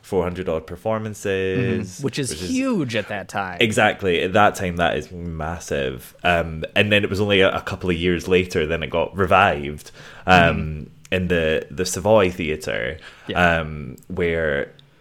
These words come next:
Speaker 1: and I think, I think through D'Oyly Carte, um, the Gilbert and Sul-, the main kind of Gilbert and Sullivan production company,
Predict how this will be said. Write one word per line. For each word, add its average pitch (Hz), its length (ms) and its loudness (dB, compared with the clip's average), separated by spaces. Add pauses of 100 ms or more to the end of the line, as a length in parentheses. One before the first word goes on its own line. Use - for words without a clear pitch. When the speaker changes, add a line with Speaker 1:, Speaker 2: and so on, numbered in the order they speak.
(340)
Speaker 1:
and 113 140 6
I 117 60 2
think, 156 320 0
I 127 60 0
think - 240 -4
through 135 360 2
D'Oyly 113 300 2
Carte, 82 580 0 (440)
um, 85 580 -2 (320)
the 90 460 0 (680)
Gilbert 95 220 0
and 87 100 -4
Sul-, 90 180 -2
the 92 140 -6
main 90 260 -2
kind 90 180 -8
of 80 80 -8
Gilbert 82 260 -2
and - 100 -6
Sullivan 80 400 -6
production - 480 -6
company, 65 640 -10